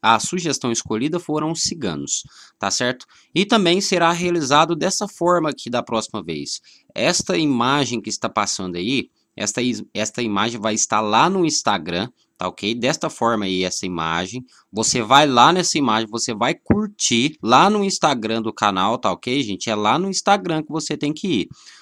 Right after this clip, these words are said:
Você vai deixar a sua sugestão de vídeo. Vão ser escolhidos três vídeos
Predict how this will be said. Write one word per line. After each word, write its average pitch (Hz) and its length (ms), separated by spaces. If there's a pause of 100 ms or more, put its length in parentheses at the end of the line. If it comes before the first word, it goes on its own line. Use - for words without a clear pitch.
(140)
Você 110 220
vai 127 140
deixar 120 320
a 110 40
sua 143 260
sugestão 156 800
de 127 160
vídeo. 120 500 (520)
Vão 196 260
ser 156 180
escolhidos 113 680
três 170 380
vídeos 147 460